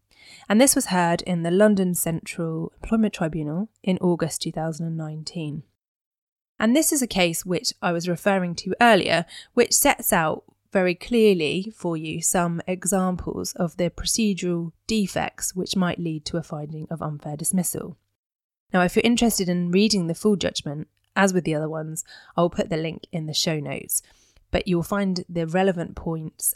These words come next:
at paragraph eighty-four of the judgment. And because I found it really helpful, I'm just going to read it out to you. So it says,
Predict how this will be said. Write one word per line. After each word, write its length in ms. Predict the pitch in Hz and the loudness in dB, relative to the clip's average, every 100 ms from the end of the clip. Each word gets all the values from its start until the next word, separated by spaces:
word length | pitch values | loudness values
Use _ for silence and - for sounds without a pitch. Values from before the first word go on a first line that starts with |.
| - | -4
at 240 | 160 - | -6 -6
paragraph 520 | - 175 165 165 151 - | -6 -4 -4 -6 -8 -8
eighty-four 880 | 165 147 - 165 - 233 202 160 - | -6 -6 -6 -8 -4 4 4 4 -2
of 100 | 151 | -6
the 100 | 165 | -4
judgment. 540 | 165 160 156 - - _ _ _ _ | -2 -4 -6 -8 -12 _ _ _ _
And 160 | 247 247 | 2 4
because 260 | 269 330 311 | 6 4 4
I 80 | |
found 240 | 247 233 196 | 4 4 4
it 120 | - | 2
really 300 | 196 190 180 | 2 2 0
helpful, 520 | - 185 196 - 175 | -2 -4 -4 -6 -4
I'm 120 | 180 | -4
just 200 | 185 208 | -4 -4
going 220 | 220 185 175 | -2 -2 -4
to 120 | 170 | -6
read 180 | 175 170 | -6 -4
it 120 | - | -4
out 240 | 175 - _ | -4 -6 _
to 140 | - 151 | -8 -8
you. 420 | 147 131 - 156 _ - - _ | -8 -8 -8 -12 _ -20 -20 _
So 140 | - | 2
it 140 | 226 196 | 4 4
says, 500 | 190 170 175 - | 2 2 0 -2